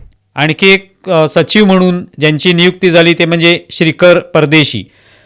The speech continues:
तेव्हा हे दोन व्यक्ती जे आहेत, ज्या प्रशासनामध्ये महत्त्वाची जबाबदारी पार पाडतात आणि ज्यांच्याकडे प्रदीर्घ अनुभव आहे, अशा व्यक्ती आज फडणवीसांच्या सोबत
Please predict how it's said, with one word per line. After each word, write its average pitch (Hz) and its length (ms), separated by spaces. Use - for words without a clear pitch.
तेव्हा 190 260
हे 185 140
दोन 208 360
व्यक्ती 165 420
जे 180 120
आहेत, 135 280
ज्या 160 180
प्रशासनामध्ये 180 960
महत्त्वाची 180 540
जबाबदारी 170 460
पार 160 240
पाडतात 156 480
आणि 175 320
ज्यांच्याकडे 156 420
प्रदीर्घ 170 440
अनुभव 180 360
आहे, 113 260
अशा 196 260
व्यक्ती 202 540
आज 170 280
फडणवीसांच्या 185 680
सोबत 175 500